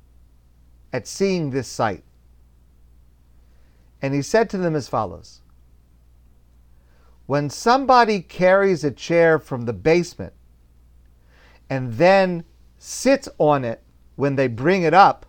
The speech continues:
that person is a schlepper. That person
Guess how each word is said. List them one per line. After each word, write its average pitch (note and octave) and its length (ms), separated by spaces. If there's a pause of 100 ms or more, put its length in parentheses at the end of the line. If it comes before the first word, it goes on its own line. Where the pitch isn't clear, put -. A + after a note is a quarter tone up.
(1400)
that G3 440
person D3+ 680 (1400)
is D#3+ 160
a E3+ 60
schlepper. D#3+ 520 (2250)
That C#4+ 260
person G3 540